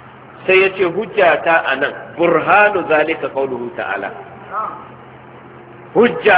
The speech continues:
anan fadar Allah, "Innamal mushrikuna najasun." Mushrikai najasa ne. Sai yace, "Wa bi yaqinin anna ba'dhan najis najasun."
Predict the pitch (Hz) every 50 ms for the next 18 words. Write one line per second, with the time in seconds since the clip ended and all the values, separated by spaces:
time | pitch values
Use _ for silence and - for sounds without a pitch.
0 | 147 135 147 165 175 156 - - 139 147 156 143 - 120 156 156 151 135 - -
1 | 131 131 135 151 160 165 160 151 139 127 - 156 151 - 160 165 156 147 135 -
2 | - 147 147 147 151 147 139 127 120 113 107 120 123 - - - 98 - - -
3 | - - - - - - - - - - - 123 120 - 127 120 117 - 147 151
4 | 147 135 117 117 123 117 - - 92 - - - - - - - - - - -
5 | - - - - - - - - - - - - - - - - - - - -
6 | - - - - - - - - - - - 180 180 185 185 180 - 202 175 170
7 | 165 160 - 226 226 208 190 - - 196 214 214 202 190 - - 180 190 190 190
8 | 175 185 190 196 185 190 190 185 175 170 170 175 175 170 170 170 165 - - -
9 | - - 139 135 131 131 131 135 131 123 131 131 127 - - 104